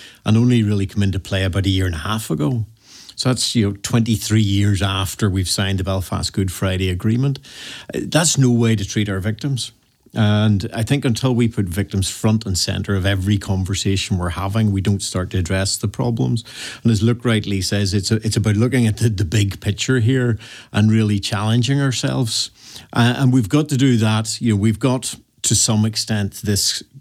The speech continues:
comfort of peace around us, uh, and I use that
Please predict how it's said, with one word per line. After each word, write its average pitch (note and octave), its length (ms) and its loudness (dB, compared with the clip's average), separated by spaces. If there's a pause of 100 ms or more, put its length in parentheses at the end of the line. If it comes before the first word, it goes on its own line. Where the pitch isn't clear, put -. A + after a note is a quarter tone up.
(120)
comfort A2+ 360 0
of - 160 -4
peace - 300 0
around C3 340 0
us, B2+ 200 -2
uh, A2+ 140 0
and G#2 260 2
I A#2 60 0
use G2+ 260 4
that G#2 180 0